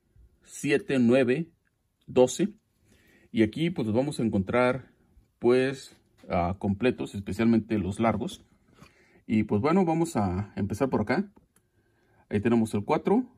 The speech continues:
ya vemos lo demás, cuatro punto cinco, cinco, cinco punto cinco, seis, siete, ocho, nueve, diez, hasta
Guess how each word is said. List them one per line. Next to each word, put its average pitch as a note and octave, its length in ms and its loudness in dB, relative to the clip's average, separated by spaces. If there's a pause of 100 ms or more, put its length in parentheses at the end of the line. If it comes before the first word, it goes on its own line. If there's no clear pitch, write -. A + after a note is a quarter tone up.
(220)
ya G2+ 120 -6
vemos A2 360 2
lo G2 100 0
demás, C3 360 0
cuatro G#2+ 220 -4
punto G#2 180 -4
cinco, C#3 300 -4
cinco, A#2 280 -2
cinco G#2 220 -4 (400)
punto A2 220 -4
cinco, C3+ 340 -4
seis, A#2+ 340 -2
siete, C3+ 500 -4
ocho, A2 360 -4
nueve, G2+ 280 0
diez, C#3 500 -2 (720)
hasta D3+ 580 0